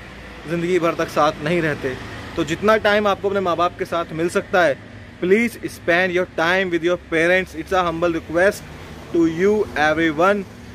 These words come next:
and love you। तो हम अपना सफ़र शुरू करते हैं अपने घर की ओर,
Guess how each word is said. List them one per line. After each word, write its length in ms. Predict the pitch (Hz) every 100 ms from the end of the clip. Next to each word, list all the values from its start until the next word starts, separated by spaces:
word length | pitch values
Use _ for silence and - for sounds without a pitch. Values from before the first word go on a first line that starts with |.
| - 135
and 340 | 147 151 147
love 140 | 160 135
you। 120 | 117 - - - - -
तो 100 | 156
हम 160 | 151 165
अपना 200 | 151 165
सफ़र 280 | 170 156 160
शुरू 260 | - 160
करते 260 | 147 151 151
हैं 80 | 160
अपने 160 | 165
घर 160 | 147 151
की 280 | 143 170 156
ओर, 320 | 160 226